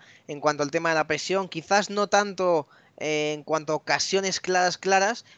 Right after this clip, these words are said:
pero sí que es verdad que, eh, las que se tienen se meten, porque, bueno, ayer lo pudimos ver contra Golden Hawks, la que se tuvo al principio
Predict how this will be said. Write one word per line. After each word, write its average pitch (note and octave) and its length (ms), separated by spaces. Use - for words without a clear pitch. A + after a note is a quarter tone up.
pero D3 140
sí D#3 140
que F3 80
es E3+ 40
verdad E3+ 300
que, C#3 840
eh, A#2 200
las C3+ 220
que C#3+ 80
se C#3+ 100
tienen E3 320
se D#3 180
meten, F#3+ 300
porque, C#3+ 400
bueno, F3+ 220
ayer C3 200
lo C#3 100
pudimos C#3+ 220
ver C#3 120
contra C#3 240
Golden C#3 260
Hawks, E3 300
la D3+ 100
que C#3 80
se C#3 120
tuvo D#3+ 220
al D3+ 80
principio D#3 520